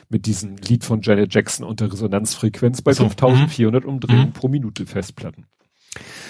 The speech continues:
Speaker 1: Dann schreibt er, ja, Propofol macht so schummrig und man ist sofort weg. Wenn das zu schnell kommt, fühlt man sich, als würde man fallen. Been there, seitdem bestelle ich langsame Einleitung. Also kann man wahrscheinlich sagen, wenn man diese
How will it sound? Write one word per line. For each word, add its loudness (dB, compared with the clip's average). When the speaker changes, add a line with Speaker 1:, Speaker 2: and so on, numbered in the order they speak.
Speaker 1:
Dann -6
schreibt 2
er, 6
ja, 6
Propofol 0
macht -2
so 0
schummrig -2
und -12
man -2
ist -8
sofort 0
weg. 0
Wenn -4
das -2
zu -6
schnell 2
kommt, -2
fühlt -6
man -6
sich, -4
als -4
würde -2
man -4
fallen. 2
Been -2
there, 6
seitdem 0
bestelle 2
ich 0
langsame 4
Einleitung. -2
Also -14
kann -6
man -6
wahrscheinlich 0
sagen, 2
wenn -8
man -10
diese -6